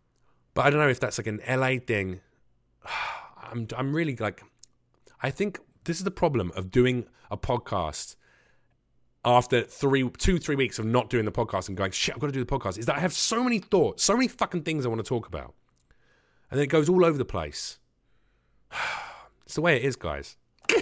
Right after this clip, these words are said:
This is an interesting one today. Another thing that happened to me while I was back in L-, London, this is why Terry's made me think of the U K now. I, uh, I went back to London.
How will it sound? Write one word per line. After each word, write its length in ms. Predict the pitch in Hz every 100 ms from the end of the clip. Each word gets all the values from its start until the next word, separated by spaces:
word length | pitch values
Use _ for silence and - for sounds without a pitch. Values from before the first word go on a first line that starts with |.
| - - -
This 160 | -
is 140 | 240 220
an 120 | 185
interesting 460 | 180 - - 113 92
one 160 | 82
today. 300 | 78 82 67 - _ _ _ _ _ _ _ _ _ _ _ - - _ _ _ _ _ _ _ _ _
Another 180 | 160 196
thing 140 | 175
that 60 | 160
happened 220 | 151 156
to 80 | 120
me 60 | 101
while 140 | 101
I 20 | 98
was 80 |
back 160 | 90 104
in 80 | 92
L-, 120 | 92 - _
London, 500 | 101 101 98 80 71 - _
this 100 | 110
is 20 |
why 160 | 135 113
Terry's 360 | - 143 117 98
made 140 | 95
me 60 | 90
think 200 | 104 87
of 100 | 80
the 60 | 87
U 80 |
K 240 | 85 95 87
now. 280 | 73 65 - _ _ _ _ _ _ _ -
I, 160 | 120 127
uh, 180 | 135 139
I 20 | 143
went 140 | 190
back 100 | 202
to 80 | 180
London. 460 | 185 202 165 151